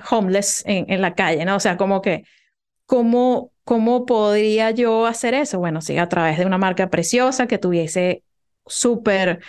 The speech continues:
contenido educacional, eh, una línea editorial increíble, súper atractiva. Así fue que hizo un poco ese,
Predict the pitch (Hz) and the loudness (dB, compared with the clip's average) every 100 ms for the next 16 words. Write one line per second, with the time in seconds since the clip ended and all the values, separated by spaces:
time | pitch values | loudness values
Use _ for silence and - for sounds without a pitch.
0 | - - - _ - 240 220 202 202 202 | -20 -20 -20 _ -2 0 2 0 2 2
1 | 220 220 202 196 220 240 226 226 220 220 | 0 0 -2 -2 0 2 2 2 2 0
2 | 220 220 214 208 202 196 185 - - 214 | 0 -2 -2 0 0 0 0 -2 -2 0
3 | 208 220 214 220 220 208 196 190 185 185 | 2 2 2 2 0 0 0 2 2 0
4 | 190 - _ _ - 247 220 202 190 240 | -2 -6 _ _ -2 -2 0 0 2 2
5 | 247 214 214 214 226 220 196 196 196 185 | 0 0 -2 0 -2 0 -2 -2 -4 -4
6 | - 247 240 233 - 190 208 208 202 233 | -2 0 2 0 -2 -2 -4 -2 -2 0
7 | 214 208 214 208 214 208 196 208 202 190 | 0 0 0 0 0 0 0 -2 -2 -2
8 | 202 196 185 175 | 0 0 -2 -4